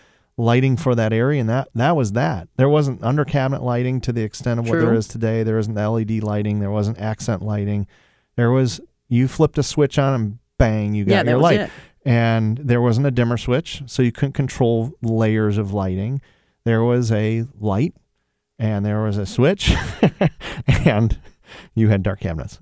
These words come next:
Speaker 2: Uh, yeah,
Speaker 1: <laughs> And
Speaker 2: right.
Speaker 1: so that
Speaker 2: So
Speaker 1: was
Speaker 2: I'm
Speaker 1: it.
Speaker 2: thinking maybe a second fixture back in the day.
Speaker 1: Yeah, I don't know.
Speaker 2: <laughs>
Speaker 1: I mean, I, I also think that the, the spaces we live in have become more important to us.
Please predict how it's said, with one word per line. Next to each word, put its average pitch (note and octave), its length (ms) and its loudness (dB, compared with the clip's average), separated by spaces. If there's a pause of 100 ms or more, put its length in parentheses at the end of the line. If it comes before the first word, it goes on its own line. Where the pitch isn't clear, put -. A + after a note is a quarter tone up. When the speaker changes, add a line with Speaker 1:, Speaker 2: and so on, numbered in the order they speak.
(100)
Speaker 2:
Uh, G#3+ 340 6
yeah, F#3 260 6
Speaker 1:
<laughs> - 0 -
And B3+ 80 2
Speaker 2:
right. E3+ 180 4
Speaker 1:
so E3+ 280 2 (140)
that - 160 -8
Speaker 2:
So - 140 4
Speaker 1:
was A#3+ 120 2
Speaker 2:
I'm - 60 2
Speaker 1:
it. A#2+ 60 -2
Speaker 2:
thinking A3 440 -2 (240)
maybe D#3+ 260 -2
a D#3 40 -4
second D#3+ 380 -4
fixture - 380 -6
back C#3 280 -6
in D3 80 -4
the C#3 100 -4
day. C3 340 -6 (600)
Speaker 1:
Yeah, G#3+ 240 4
I C#3+ 80 4
don't F#3 140 6
know. F3+ 280 6
Speaker 2:
<laughs> - 20 -6
Speaker 1:
I C#3 100 4
mean, D#3 140 4
I, D#3 220 0
I D#3+ 360 2
also F3 320 2
think C#3 280 -2
that B2 180 0
the, A#2 380 0 (240)
the A2+ 100 -2
spaces C#3+ 560 0
we C3 120 0
live A#2+ 240 0
in A#2+ 100 0
have G#2+ 140 0
become A2 300 -2
more G#2 180 -2
important F#2+ 520 -2
to G2 180 -2
us. - 280 -12